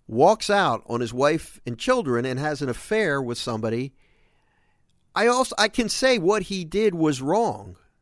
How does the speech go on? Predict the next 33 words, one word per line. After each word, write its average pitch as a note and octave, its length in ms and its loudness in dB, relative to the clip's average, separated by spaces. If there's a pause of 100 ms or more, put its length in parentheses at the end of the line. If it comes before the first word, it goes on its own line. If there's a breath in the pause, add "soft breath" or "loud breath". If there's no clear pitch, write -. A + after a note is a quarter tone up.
(120)
And F#3+ 200 0
I G#3 140 2
should E4 400 -2
say D3+ 220 2
what A2 220 -2
he F#2+ 60 -6
did G2 240 -6
was F#2+ 200 -10
wrong. F#2 360 -12
You A#2 120 -6
know, G#3 220 2
I G3 80 2
can't A3 280 -2
say G#3+ 140 0
I F#3 100 2
can't F3+ 300 -2
ju-, A3+ 220 0
I F#3 80 0
can D4 320 -6
judge B2+ 260 0
his C3+ 140 -4
actions. - 600 -6 (1400 soft breath)
But E3 120 2
I F#3 60 4
don't F#3+ 120 4
know D#3+ 100 4
why, C#3 540 2
what's B2+ 200 0
going A#2+ 240 0
on A2 160 -2
in F#2+ 80 -8
his F#2+ 140 -12
head. - 400 -14